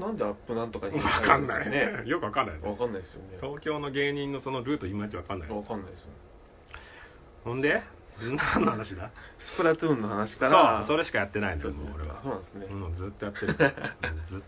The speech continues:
Speaker 2: とやってて、もう。
Speaker 1: あ、出張は今、まあ、言ってないですか、まだ。
Speaker 2: あー、もうね、今ね、ちょっと設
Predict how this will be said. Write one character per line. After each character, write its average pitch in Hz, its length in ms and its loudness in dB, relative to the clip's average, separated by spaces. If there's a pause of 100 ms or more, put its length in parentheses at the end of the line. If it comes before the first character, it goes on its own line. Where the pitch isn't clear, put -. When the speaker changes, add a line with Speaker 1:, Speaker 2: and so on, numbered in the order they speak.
(100)
Speaker 2:
と 101 80 -6
や 104 60 0
っ 101 40 -4
て - 120 -18
て、 - 60 -12
も 80 60 -10
う。 - 20 -8 (340)
Speaker 1:
あ、 - 180 -10
出 - 220 -16
張 254 140 0
は 233 80 10
今、 208 260 0
ま 185 260 4
あ、 104 60 0
言 107 80 -4
っ - 20 -8
て - 100 -16
な 127 60 0
い - 40 0
で 101 40 -8
す - 60 -12
か、 101 80 -10
ま - 100 -10
だ。 202 280 10
Speaker 2:
あ - 20 12
ー、 - 20 12
も 214 160 8
う 202 40 6
ね、 175 180 4
今 139 180 2
ね、 107 140 -2
ち 110 80 -4
ょ - 40 -2
っ - 40 -8
と 78 260 -8
設 - 320 -6